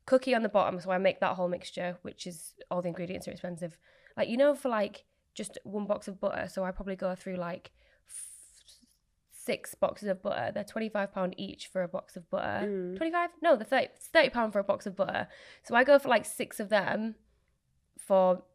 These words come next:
Speaker 1: just for, like, three days of, of
Speaker 2: Mm.
Speaker 1: stuff.
Speaker 2: Wow.
Speaker 1: And that's just the butter. You've got the
Speaker 2: Wow.
Speaker 1: sugar, the flour, the, the, the chocolate.
Speaker 2: Yeah.
Speaker 1: Um, if I put a Mars bar, a,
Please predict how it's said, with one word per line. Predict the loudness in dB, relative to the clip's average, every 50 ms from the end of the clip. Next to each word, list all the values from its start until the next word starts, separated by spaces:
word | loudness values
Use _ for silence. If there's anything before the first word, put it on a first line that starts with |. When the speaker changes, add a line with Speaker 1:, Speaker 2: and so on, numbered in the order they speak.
| _ _ _ _
Speaker 1:
just | -8 -8 -4 -2
for, | 0
like, | 0 0 -2 -4 _
three | _ -6 -6 -2
days | -2 0 0 0 -2 -2
of, | -6 -8 -6 -4
of | -4 -4 -4 -4
Speaker 2:
Mm. | -4 -4
Speaker 1:
stuff. | -2 0 0 0 0 -2 -8 -16 -14
Speaker 2:
Wow. | -12 -10 -10 -8 -8 -10 -10 -12 -16 -16 _ -2
Speaker 1:
And | 2 2
that's | 2 2 2
just | -4 -4 -4 -4
the | -4
butter. | 2 4 4 4 2 -4 -2
You've | 0 4
got | 6 6 8 8 8
the | 8
Speaker 2:
Wow. | 6
Speaker 1:
sugar, | 6 4 4 4 4
the | 4 0
flour, | 2 2 2 2 2 4 2 2
the, | 4 4 4 4 4 2 -2 -4 -6 -12 -20 -20 -20 _ _
the, | 4 4 6 6 4 -4 -4 _ -18 -12
the | -2 0 0 0 0
chocolate. | 2 0 0 0 0 -2 0 2 4 4 4 4 2 0
Speaker 2:
Yeah. | -2 -2 -2 -2 -4 -8 -14 _ _ _ _ _ _ _ _ _ _ _ _ 4
Speaker 1:
Um, | 4 6 6 6 4 4 2 -4 -6 _ _ _ _ _ _ _ _ _ _ _ -8
if | -8
I | -2
put | -2 0 0
a |
Mars | 4 4 4 4 4 2
bar, | 0 -2 -2 -2
a, | -2 -4 -4 -4